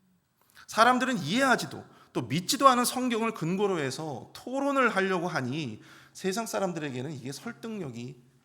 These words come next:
되지 않는 것입니다. 그래서 많은 사람들이 교회와 목회자들에게 등을 돌렸던 사건이 있었습니다. 여러분들은 어떻게 생각되십니까? 저는 물론 그 교수님을 존경합니다. 그 교수님처럼 누군가는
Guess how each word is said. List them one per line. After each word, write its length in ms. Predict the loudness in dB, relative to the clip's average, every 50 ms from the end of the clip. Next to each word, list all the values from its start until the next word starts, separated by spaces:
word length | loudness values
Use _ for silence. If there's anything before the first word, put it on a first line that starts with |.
| _ _
되지 180 | -12 -10 -10 -10
않는 320 | -10 -10 -10 -10 -10 -10
것입니다. 400 | -10 -12 -12 -14 -16 -18 -20 -20 _ _ _ _ _ _ _ _ _ _ _ _ _ _ _ _ -8 -2
그래서 200 | 0 2 4 6
많은 280 | 8 8 8 6 4
사람들이 460 | 2 0 0 -2 -2 -2 -4 -4 -4
교회와 440 | -6 -6 -4 -2 -2 -2 -2 -2 -4
목회자들에게 760 | -4 -6 -8 -8 -8 -8 -6 -8 -8 -8 -12 -12 -12 -12 -10
등을 260 | -8 -6 -4 -4 -4 -4
돌렸던 560 | -6 -6 -6 -8 -10 -12 -14 -14 -14 -16 -18 _ _ _ _ _ _ _
사건이 420 | -20 -20 -20 _ -12 -10 -10 -10
있었습니다. 600 | -10 -10 -10 -12 -12 -12 -14 -14 -16 -18 -20 -20 _ _ _ _ _ _ _ _ _ _ _ _ _ _ -20 -20 -20 -18 _ -4
여러분들은 280 | -4 -2 -2 -2 -4 -4
어떻게 200 | -4 -4 -6 -4
생각되십니까? 680 | -4 -4 -4 -4 -6 -10 -10 -10 -12 -12 -16 -20 -20 _ _ _ _ _ _ _ -20 -20 -20 -20 _ _ -20 _ _ _ _ _ _ _ _ _ _ _ _ _ _ _ _ _ _ _ _ _ _ _ _ _ _ _ _ _ _ _ _ _ _ -6
저는 180 | -4 -2 0 0
물론 240 | 0 0 0 0
그 120 | -2 -4 -4
교수님을 420 | -4 -4 -4 -4 -4 -4 -4 -6
존경합니다. 680 | -6 -6 -6 -6 -6 -6 -8 -8 -10 -12 -16 -20 -20 -20 -20 _ _ _ _ _ _ _ _ _ _ _ _ _
그 160 | -8 -6 -4
교수님처럼 720 | -4 -4 -4 -2 -4 -4 -4 -4 -4 -2 -2 -2 -4 -4
누군가는 760 | -6 -4 -4 -4 -2 0 0 0 0 -2 -6 -6 -8 -12 -14